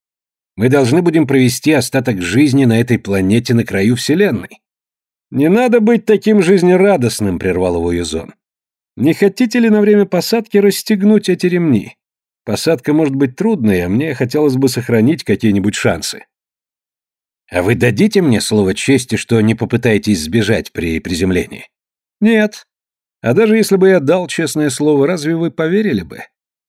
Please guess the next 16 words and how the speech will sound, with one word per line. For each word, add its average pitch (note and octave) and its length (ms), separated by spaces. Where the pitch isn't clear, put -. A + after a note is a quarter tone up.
Но G#2 80
если D3 200
бы C#3+ 160
вы D#3+ 120
освободили A#2+ 840
меня, G2 400
это D3 240
удвоило E3+ 540
бы D#3+ 140
наши E3+ 300
шансы. - 600
Давайте G#3 360
попытаемся F3+ 720
спастись C#3 560
вместе». D3+ 600
«Нет, G2+ 600